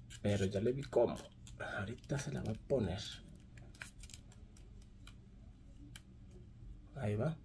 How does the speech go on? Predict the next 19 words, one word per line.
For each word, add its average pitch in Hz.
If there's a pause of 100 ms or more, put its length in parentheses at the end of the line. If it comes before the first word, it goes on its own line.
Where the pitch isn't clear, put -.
(1000)
Y 170
pues 143
acá 98
la 113
espada 180 (280)
de 104
este 110
lado. - (1120)
Vean. - (1900)
Está 123 (340)
muy, 139
muy 135
padre. 107 (540)
Y 127
me 123
costó 131
solamente 143
quinientos 185
pesos. 302